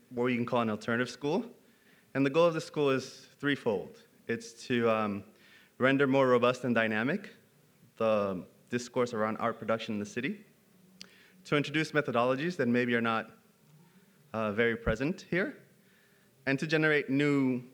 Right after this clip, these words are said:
knowledge about Miami, which I think is one of the things Brian is helping us do. Um, the second preliminary note is that this is one of four lectures. Uh, the four lectures are called The, the River and the Steerman, and today's lecture is called Southwest Corridor, Northwest Passage.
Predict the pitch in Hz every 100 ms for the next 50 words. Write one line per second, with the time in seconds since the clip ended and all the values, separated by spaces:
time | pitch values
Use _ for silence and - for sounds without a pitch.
0 | _ _ _ _ 120 123 117 110 107 113
1 | 92 107 107 104 95 95 - _ 107 110
2 | 110 113 107 107 - _ 117 110 107 110
3 | 92 107 110 101 98 101 98 98 95 90
4 | 90 _ _ _ _ - - _ - 127
5 | 131 131 139 170 185 180 165 143 135 -
6 | 139 147 143 135 131 135 123 123 131 117
7 | 139 139 127 123 135 127 - 127 131 139
8 | 139 190 226 - _ - _ _ _ _
9 | _ - 110 117 113 - - _ - -
10 | 156 151 147 - 135 127 131 117 110 113
11 | 117 123 131 127 117 - 113 113 131 208
12 | - _ _ _ _ _ 120 123 127 143
13 | 135 131 127 120 127 113 - 131 123 123
14 | 117 - 127 127 135 139 110 113 117 117
15 | - - 127 170 180 -